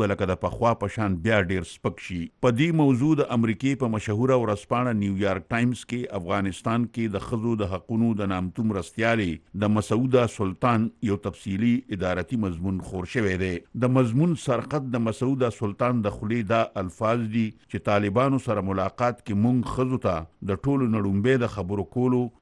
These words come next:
اجازت راکړی شو. نیویارک ټایمز کې چاپ شوی د مسعوده سلطان لیکلی مضمون په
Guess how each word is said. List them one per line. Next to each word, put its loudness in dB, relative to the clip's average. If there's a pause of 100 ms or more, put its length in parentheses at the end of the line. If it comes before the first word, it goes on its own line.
(140)
اجازت 2
راکړی 2 (100)
شو. -2 (420)
نیویارک 6
ټایمز 2 (100)
کې 0
چاپ 2
شوی 4
د 0
مسعوده 0
سلطان 0
لیکلی 0
مضمون 2 (320)
په 0